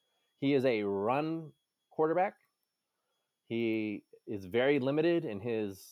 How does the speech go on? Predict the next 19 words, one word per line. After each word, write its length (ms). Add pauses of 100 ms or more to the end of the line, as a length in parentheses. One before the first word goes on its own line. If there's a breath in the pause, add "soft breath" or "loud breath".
(540)
potential 580
as 120
a 60
passer. 460 (1300)
Um, 460 (1500)
the 80
number, 240
yeah, 140
he 80
had 80
a 40
twenty-two 460
point 220
one 140
Q 160
B 120
R. 100 (480)
I 60
mean, 240